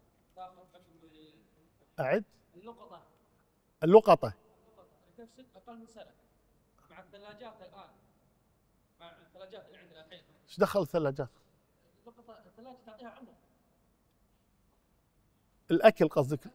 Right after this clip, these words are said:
Speaker 2: لقطة أكل.
Speaker 1: الأكل.
Speaker 2: إيه.
Speaker 1: مع الثلاجات. الحين إذا تعطيها عمر سنة، هل تأخذ حكم؟
Speaker 2: نفس الشيء، نفس الشيء. إي نعم، نفس الشيء. يقول لقطة، لعلك تقصد عن اللقطة إذا وجدها أنه يخشى عليها الفساد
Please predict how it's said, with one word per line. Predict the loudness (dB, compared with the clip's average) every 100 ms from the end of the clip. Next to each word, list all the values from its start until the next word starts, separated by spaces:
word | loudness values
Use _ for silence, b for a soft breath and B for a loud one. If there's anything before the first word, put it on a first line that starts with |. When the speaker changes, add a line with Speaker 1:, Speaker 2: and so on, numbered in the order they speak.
| -8
Speaker 2:
لقطة | -2 4 4 6 4
أكل. | 4
Speaker 1:
الأكل. | -2 -4 -16 -20 -20 -20 _
Speaker 2:
إيه. | 2 2 0 -20 _ _ _ _ _ _
Speaker 1:
مع |
الثلاجات. | -20 -20 -20 -20 -20 _ _ _ _ _ _ _ _ _
الحين | -20 -20 -20 -20
إذا | -20 -20 -20 -20
تعطيها | -20 -20 -20
عمر | -20 -20
سنة، | -20
هل | -20 -20 -20
تأخذ | -20 -20 -20
حكم؟ | -20 -20 -20 -20 -20 -20 -20 -20 -20 -8
Speaker 2:
نفس | -6 -6 -8
الشيء، | -14 -14 -18 _ _ _ -8
نفس | -8 -10
الشيء. | -14 -16 -20 _ _ _ _ -6
إي | -4
نعم، | -2 -4
نفس | -4 -6
الشيء. | -12 -14 -18 -20 _ -6
يقول | 0 6 8 8
لقطة، | 8 8 8 8 6 2 -8
لعلك | 0 2 2
تقصد | 2 2 2 2 4
عن | 6
اللقطة | 4 4 4 4
إذا | 6
وجدها | 6 6 4 6 6 6 2 -18 -20 -8 0
أنه | 4
يخشى | 6 4 4
عليها | 6 6 6
الفساد | 4 2 4 6 6 4